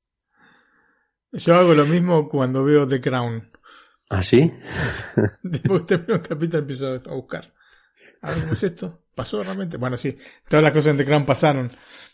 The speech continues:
Speaker 1: pero, este, a ver cómo fue,
Speaker 2: Una forma
Speaker 1: ¿cierto?
Speaker 2: <laughs> muy especial, ¿no? Tratar
Speaker 1: Eh, eh,
Speaker 2: de
Speaker 1: pasa
Speaker 2: hacer
Speaker 1: muchas veces, no sé si, si te pasará a vos, pero a mí me, me genera curiosidad cuando veo una película de algún personaje que no conozco, ¿no es cierto? Una biográfica,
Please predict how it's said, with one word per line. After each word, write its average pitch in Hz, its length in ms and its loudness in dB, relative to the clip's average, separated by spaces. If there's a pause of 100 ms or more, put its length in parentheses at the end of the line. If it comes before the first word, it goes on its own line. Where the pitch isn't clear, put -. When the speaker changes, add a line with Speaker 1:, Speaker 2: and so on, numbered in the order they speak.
Speaker 1:
pero, 131 320 0
este, 120 420 -6
a 123 140 -6
ver 143 140 -2
cómo 139 180 0
fue, - 200 4
Speaker 2:
Una 101 60 -6
forma 90 480 4
Speaker 1:
¿cierto? - 400 2 (360)
Speaker 2:
<laughs> - 260 -2
muy 107 360 8
especial, 90 560 4
¿no? 117 300 2
Tratar 87 440 2
Speaker 1:
Eh, 87 80 -2
eh, - 60 -4
Speaker 2:
de - 40 -10
Speaker 1:
pasa - 140 0
Speaker 2:
hacer 262 160 6
Speaker 1:
muchas 202 220 6
veces, 190 180 4
no 170 100 6
sé 196 160 4
si, 135 400 0
si 127 200 -6
te 123 140 -6
pasará 139 380 0
a 147 40 4
vos, 151 360 6
pero 123 220 -4
a 127 40 -6
mí 160 200 0
me, 143 220 0
me 131 340 -8
genera 143 320 0
curiosidad 143 420 2
cuando 143 200 0
veo 156 60 2
una 147 160 0
película 147 600 -2 (420)
de 156 80 -4
algún 147 200 2
personaje 147 520 4
que 131 140 -4
no 143 100 2
conozco, 147 640 0 (400)
¿no 127 80 -10
es 107 80 -10
cierto? 127 240 -4
Una 120 200 -6
biográfica, 139 840 0